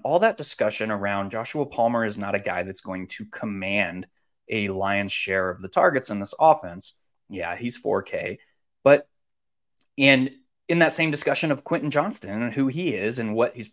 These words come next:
probably going to be asked to do in this offense, what do they have?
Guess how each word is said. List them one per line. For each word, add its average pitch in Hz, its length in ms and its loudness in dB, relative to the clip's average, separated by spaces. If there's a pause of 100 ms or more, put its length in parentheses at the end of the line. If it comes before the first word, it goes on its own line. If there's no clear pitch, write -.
probably 113 480 -2
going 101 220 -2
to 101 60 -6
be 95 120 -2
asked 92 260 -6
to 95 80 -16 (120)
do 196 240 -2
in 101 100 -6
this - 260 -12
offense, 90 540 -12 (920)
what 127 340 0
do 123 180 -6
they 92 180 -2
have? - 300 -16